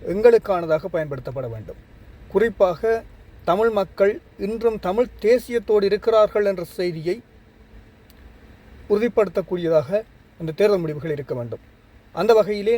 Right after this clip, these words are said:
நடைபெற இருக்கின்ற உள்ளூராட்சி மன்ற தேர்தலிலே உங்களுடைய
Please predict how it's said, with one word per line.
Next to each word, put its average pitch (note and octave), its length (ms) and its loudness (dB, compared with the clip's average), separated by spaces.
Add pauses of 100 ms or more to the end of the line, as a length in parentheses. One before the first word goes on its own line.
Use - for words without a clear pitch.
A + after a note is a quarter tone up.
நடைபெற G3+ 360 -2
இருக்கின்ற F#3 320 -6 (180)
உள்ளூராட்சி F#3 500 0
மன்ற D#3 160 -6 (100)
தேர்தலிலே B2+ 420 -8 (760)
உங்களுடைய G#3+ 540 2